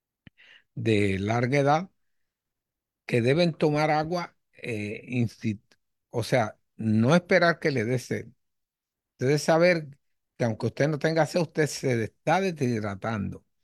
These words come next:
Y por lo menos cumplir con el requisito de los ocho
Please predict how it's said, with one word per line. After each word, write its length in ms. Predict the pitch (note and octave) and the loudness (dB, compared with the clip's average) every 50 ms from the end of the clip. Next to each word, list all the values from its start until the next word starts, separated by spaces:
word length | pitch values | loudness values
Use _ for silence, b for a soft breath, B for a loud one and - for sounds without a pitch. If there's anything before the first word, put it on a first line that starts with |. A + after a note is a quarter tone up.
| _ _ _ _ _ _ _ _ - | _ _ _ _ _ _ _ _ -2
Y 140 | D3 C#3 B2+ | -2 -2 0
por 180 | - C3+ C3+ | 2 2 2
lo 100 | B2+ A#2 | 2 2
menos 260 | B2 C#3+ E3 F3+ F3 | 2 2 2 2 0
cumplir 640 | - - F#3+ F3 D3 - - E3+ F#3+ G3 F#3 F#3 - _ | 2 0 0 0 0 0 0 0 2 2 0 -2 -6 _
con 420 | - - C#3+ C#3+ D3+ D3 D3+ D3+ D3 | -2 0 0 2 2 -2 -4 -6 -6
el 100 | C3 A#2 | -6 -6
requisito 680 | - - A#2 A2+ A#2+ A2+ - - B2+ C3 - C#3+ C#3 | -4 -6 -4 -4 -4 -4 -2 -4 -6 -2 -2 -2 0
de 80 | C#3 B2+ | 0 0
los 100 | A2+ G2+ | -2 -2
ocho 480 | G#2+ A2 G#2 - - A#2+ A#2+ A2+ A#2+ _ | -2 -4 -6 -4 -4 -6 -6 -6 -8 _